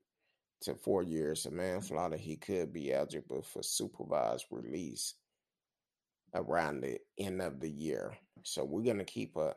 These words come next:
eye on this, um, to see if we can find out more updates on this also. But, um, tomorrow night,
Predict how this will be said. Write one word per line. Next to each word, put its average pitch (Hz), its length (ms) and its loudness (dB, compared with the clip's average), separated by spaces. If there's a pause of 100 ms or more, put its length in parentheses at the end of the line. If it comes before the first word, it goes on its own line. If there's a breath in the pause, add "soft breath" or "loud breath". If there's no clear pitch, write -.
eye 90 200 4
on 82 300 2
this, 85 580 0
um, 64 480 -2 (960)
to 95 120 -4
see 107 220 2
if 92 140 -2
we 82 120 0
can - 140 -8
find 85 240 2
out 71 140 0
more 71 280 0
updates 65 760 -2 (220)
on 85 200 0
this 76 300 0
also. 64 600 0 (480 soft breath)
But, 98 200 6
um, 95 440 4 (1200)
tomorrow 139 540 12
night, 101 320 2